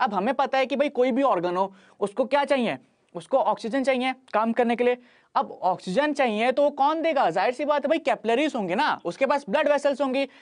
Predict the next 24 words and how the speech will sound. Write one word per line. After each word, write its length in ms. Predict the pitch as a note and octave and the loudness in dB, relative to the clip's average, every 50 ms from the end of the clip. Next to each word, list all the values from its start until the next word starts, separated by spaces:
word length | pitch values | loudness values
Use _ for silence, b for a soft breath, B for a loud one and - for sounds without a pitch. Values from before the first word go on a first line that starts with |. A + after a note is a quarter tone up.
| B B - | B B -2
जो 100 | G#3+ B3+ | -2 -2
उसको 240 | B3 B3+ - C#4 B3 | 0 0 0 2 2
ऑक्सीजन 380 | F3+ G3+ G3 - G#3 B3 D4 | 2 0 0 0 -2 0 0
ला 120 | C#4 C4+ B3+ | 2 0 0
के 120 | B3+ C#4 | 0 0
देंगी, 320 | B3 C4 C4 B3 C4 C4 B3 b b b b b _ - | 0 0 0 0 -2 -2 -4 b b b b b _ -2
फिर 100 | C#4+ C#4+ | 2 4
वो 140 | C#4+ C#4+ C#4 | 4 4 4
उससे 360 | C4+ - A3+ A#3+ A#3+ - C#4 | 2 0 -4 -4 0 0 2
ऑक्सीजन 340 | C4 B3 A#3+ - - C4 B3+ | 2 2 0 0 -2 -2 0
लेके 280 | B3+ C4 B3+ C4 C4 B3+ | 0 0 2 2 2 2
रेस्पिरेशन 480 | A#3+ A3+ - - A#3+ A3+ A#3+ B3+ A#3+ | 2 0 0 0 0 0 0 -2 0
करेगा, 420 | A#3 B3 A#3+ A#3+ A3+ A#3+ A#3+ A#3 A#3 - - - | 2 2 2 4 4 4 2 2 2 0 -2 -6
एटीपी 320 | D3 C#3 - F#3+ G#3 A#3+ | -4 -4 -4 -4 -2 -2
बनाएगा, 460 | G#3+ B3 A#3+ A#3+ A#3+ A3+ A3 A#3 A#3 A3+ A3+ b b b b - | 0 0 0 0 0 2 2 2 0 0 -4 b b b b -2
काम 220 | G#3 G#3+ B3 B3 | 0 0 0 0
करेगा। 380 | A#3 B3 B3 B3 A#3 A#3+ A#3+ A#3+ A#3 b b b b b b - | 2 2 2 4 4 2 0 0 -4 b b b b b b -6
तो 60 | A#3 | -6
सबसे 420 | A#3 - C4 B3+ B3+ - - C#4+ C4+ | -2 -2 -2 -2 -2 0 0 0 2
पहले 260 | B3+ A#3+ A3+ A3 A3 | 2 -2 0 0 0
यहाँ 160 | G#3+ G#3 G3+ | 0 0 -2
पे 140 | G3+ - G#3 | -2 -2 -2
देखो 260 | G3+ G#3 G3+ - G#3 | -2 -2 -2 -2 -2
भाई, 260 | F3+ A3 B3 C#4 C4+ | 0 0 0 0 -2